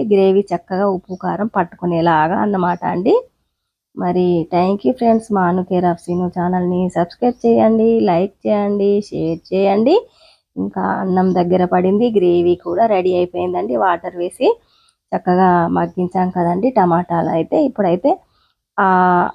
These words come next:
గ్రేవీ మొత్తం ఇలా అన్నాన్ని జరుపుతూ మధ్య మధ్యలో పెట్టుకుంటూ పోవాలండి. ఇలా కొంచెం ఇలా జరుపుతూ ఆ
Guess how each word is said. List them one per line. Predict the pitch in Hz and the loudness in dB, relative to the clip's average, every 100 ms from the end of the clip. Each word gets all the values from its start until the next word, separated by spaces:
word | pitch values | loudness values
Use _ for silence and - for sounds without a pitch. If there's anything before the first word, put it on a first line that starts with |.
| _ _ _ - | _ _ _ -4
గ్రేవీ | 202 196 196 226 | 2 4 4 2
మొత్తం | 208 180 - 247 | 0 -4 -2 0
ఇలా | 240 208 190 185 | 4 2 0 -2
అన్నాన్ని | 185 185 185 196 | -2 -2 -2 -4
జరుపుతూ | 185 180 185 185 302 | -2 -4 -4 -6 -4
మధ్య | 254 185 180 | -4 -2 0
మధ్యలో | 180 175 180 233 403 _ _ _ _ _ - | 0 -2 -2 -2 -2 _ _ _ _ _ -4
పెట్టుకుంటూ | 185 - 180 175 175 | -4 -4 -8 -4 -4
పోవాలండి. | - 185 175 175 175 190 339 320 | 0 2 4 2 0 0 2 2
ఇలా | 202 - - _ | 2 -2 -6 _
కొంచెం | 156 185 190 180 | -12 -10 -6 -4
ఇలా | 190 185 | -4 -2
జరుపుతూ | 180 170 - 208 480 - _ _ _ _ _ _ _ _ _ _ _ _ _ | -2 -2 -4 -2 -2 -2 _ _ _ _ _ _ _ _ _ _ _ _ _
ఆ | - | -2